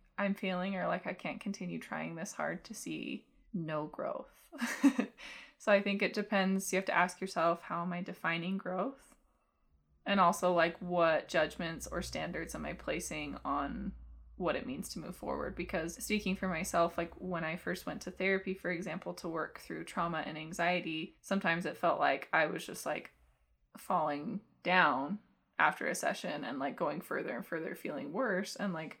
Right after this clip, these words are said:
why would that be the case if I'm trying to move forward? But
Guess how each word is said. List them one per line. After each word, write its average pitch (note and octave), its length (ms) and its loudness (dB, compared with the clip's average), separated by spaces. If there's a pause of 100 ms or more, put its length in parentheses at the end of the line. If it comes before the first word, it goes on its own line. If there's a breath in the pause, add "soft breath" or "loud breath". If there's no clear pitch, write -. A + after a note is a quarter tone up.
(120)
why E3+ 260 2
would D#3+ 140 0
that D#3 180 4
be E3+ 60 -2
the F3 100 -4
case F3+ 300 -6
if - 100 -10
I'm F3+ 160 -6
trying F#3 240 -6
to - 140 -8
move F3 160 -6
forward? G3+ 540 0 (500 soft breath)
But F3 400 8